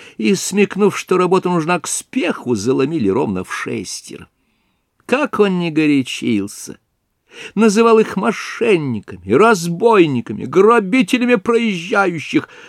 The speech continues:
намекнул даже на страшный суд. Но Кузнецов ничем не пронял. Они совершенно выдержали характер, не только не отступились от цены, но даже провозились за работой вместо двух часов целых пять с половиною.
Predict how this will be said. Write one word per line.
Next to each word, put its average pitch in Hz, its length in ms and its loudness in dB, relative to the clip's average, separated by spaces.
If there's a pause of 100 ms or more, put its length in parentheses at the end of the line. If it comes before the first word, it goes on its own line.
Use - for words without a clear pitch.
(140)
намекнул 104 600 0
даже 110 280 -2
на 101 100 -2
страшный 98 720 -4
суд. - 640 -4 (560)
Но 147 180 -2
Кузнецов 120 800 2
ничем 104 520 -2
не 95 120 0
пронял. 101 640 0 (240)
Они 101 200 0
совершенно 107 540 2
выдержали 156 720 6
характер, 131 680 2 (220)
не 98 160 2
только 156 520 2
не 202 100 0
отступились 180 760 4
от 143 180 2
цены, 127 600 2 (320)
но 131 220 -4
даже 110 400 2
провозились 113 840 4
за 104 180 4
работой 104 420 2
вместо 95 440 0
двух 101 280 0
часов 107 500 -2
целых 101 500 -2
пять 92 340 -4
с - 140 -12
половиною. 85 840 -4